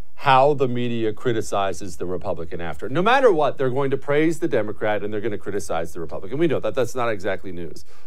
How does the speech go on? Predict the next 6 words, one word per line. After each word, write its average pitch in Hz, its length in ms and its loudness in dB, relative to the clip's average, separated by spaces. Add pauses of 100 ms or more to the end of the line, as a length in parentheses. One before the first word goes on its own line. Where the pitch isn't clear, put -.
But 156 280 2
what 151 420 4
is 160 480 0 (140)
the - 140 -2
criticism? - 720 -2 (100)
Well, 156 480 4